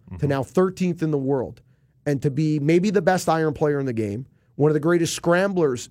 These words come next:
Speaker 1: in the game, and now the final piece, other than the mental piece that Bob was referring to, and I've been referring to all year, which I thought was the hardest piece to mine, the second hardest piece, finding a soft shot that still goes three hundred yards that finds the fairway.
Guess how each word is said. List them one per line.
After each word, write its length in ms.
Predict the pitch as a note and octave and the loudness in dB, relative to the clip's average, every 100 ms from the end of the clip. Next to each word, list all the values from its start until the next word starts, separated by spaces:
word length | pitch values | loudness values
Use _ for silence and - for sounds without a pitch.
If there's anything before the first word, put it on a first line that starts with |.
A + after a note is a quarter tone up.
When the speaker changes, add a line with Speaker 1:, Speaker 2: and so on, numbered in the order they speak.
| - | -6
Speaker 1:
in 120 | C3+ | -4
the 80 | A#2 | -2
game, 360 | A#2 A2 A#2+ - _ _ C#3 | -4 -6 -10 -14 _ _ -2
and 160 | D3 | 0
now 300 | E3 F#3 E3+ | 0 2 0
the 100 | D3 | 0
final 380 | - F#3 F#3+ F3+ | 0 0 2 0
piece, 360 | - E3 D3 - | -2 -2 -2 -2
other 220 | D3+ D3+ | 0 2
than 160 | D3 C#3 | 2 0
the 60 | C3+ | 0
mental 320 | D3 D3+ C3 | 0 -2 -2
piece 220 | C#3+ C3 | -2 -2
that 80 | B2 | -2
Bob 260 | B2 D3 C#3 | 0 0 0
was 120 | A#2 | -2
referring 380 | A#2+ B2+ B2 A#2 | -2 -2 -2 -2
to, 140 | B2+ | -2
and 100 | A#2+ | 0
I've 140 | C#3 | 0
been 160 | C3 B2 | 0 -2
referring 340 | A#2+ C3 B2+ B2 | -2 -4 -4 -2
to 120 | B2 | -2
all 100 | A2+ | 0
year, 320 | B2 D#3 A#2+ | 0 0 0
which 200 | - A#2 | -4 -2
I 80 | B2 | 0
thought 180 | D3 B2 | 0 -2
was 140 | A#2 | -4
the 80 | G#2 | -2
hardest 300 | C#3 C3+ A2+ | -2 -2 -4
piece 200 | A#2+ G2+ | -6 -6
to 60 | A2+ | -4
mine, 380 | B2+ D#3 G#2+ - _ _ - | -2 -2 -4 -14 _ _ -8
the 80 | B2+ | -2
second 340 | G3+ A3 F#3 | 0 2 0
hardest 320 | C#3 A#2+ A2+ | 0 -2 -4
piece, 320 | B2+ B2+ B2+ - _ _ _ _ | -4 -6 -6 -16 _ _ _ _
finding 480 | _ D#3 E3+ F#3+ F#3 - | _ 0 2 0 -2 -4
a 60 | |
soft 580 | - - E3 D#3 E3 - _ _ _ _ - | -8 -2 0 0 -4 -10 _ _ _ _ -8
shot 420 | - F3 C#3 - - | 2 2 2 -4 -6
that 120 | C3+ | -4
still 240 | - E3 | 0 2
goes 320 | C#3+ D#3 D3+ - | 4 2 2 0
three 140 | D3 | 2
hundred 260 | D3 C3+ B2 | 2 0 0
yards 300 | C3 B2 A#2+ | -2 -2 -4
that 60 | |
finds 340 | - B2+ B2+ A#2 | -4 -2 -2 -4
the 60 | |
fairway. 520 | A2+ C#3 A#2+ G#2 A2 | -4 -2 -2 -4 -6